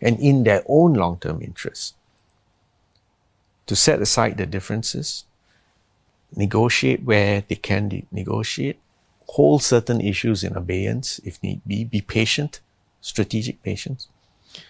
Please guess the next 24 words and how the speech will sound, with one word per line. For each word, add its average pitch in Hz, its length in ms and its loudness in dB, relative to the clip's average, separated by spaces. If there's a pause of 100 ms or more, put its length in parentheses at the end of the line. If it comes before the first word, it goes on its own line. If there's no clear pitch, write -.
(460)
focus 135 520 2
on 98 160 -2
the 98 180 -2
immediate 110 500 0
challenges 98 640 0
of 85 100 -8
the - 60 -8
global 95 300 -4
commons, 92 560 -6 (880)
harvest 127 920 2 (680)
the 92 100 -2
new 110 280 4
tools - 840 0 (640)
that - 160 -10
technology 104 640 0
is 90 80 -8
providing 85 640 -4
with - 160 -6
us. - 360 -8 (420)
We 127 120 0
can 151 400 0
have 113 300 0
another 107 500 0
glo-, 92 360 -6